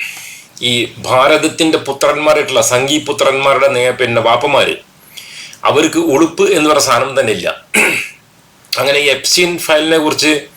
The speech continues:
ഇപ്പൊ പാർലമെന്റിൽ വരെ ചർച്ച ചെയ്യാൻ തന്നെ സമ്മതിക്കുന്നില്ല. അതിൻ്റെ ഇടയിലാണ്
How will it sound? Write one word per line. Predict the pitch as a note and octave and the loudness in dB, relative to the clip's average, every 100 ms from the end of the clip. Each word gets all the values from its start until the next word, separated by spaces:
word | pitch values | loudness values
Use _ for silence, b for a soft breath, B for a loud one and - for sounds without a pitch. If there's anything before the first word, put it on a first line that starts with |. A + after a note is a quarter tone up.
| B B B B - | B B B B -4
ഇപ്പൊ | B2 C#3 B2+ | -2 0 2
പാർലമെന്റിൽ | C3 C#3 D3+ D#3 D#3+ D#3 C3+ | 2 4 2 2 2 4 4
വരെ | C#3+ C#3+ | 2 2
ചർച്ച | B2+ B2 C#3 | 0 0 -2
ചെയ്യാൻ | C#3 C3+ | 0 2
തന്നെ | C#3 C#3 | 2 2
സമ്മതിക്കുന്നില്ല. | B2 A#2 G#2 A2 G2 E2 - - - - - B B B B - B2 | 0 0 -2 -2 -2 -2 -8 -12 -20 -20 -20 B B B B -2 0
അതിൻ്റെ | E3 E3+ D#3+ | 2 2 2
ഇടയിലാണ് | D#3 D3+ C#3+ | 4 2 0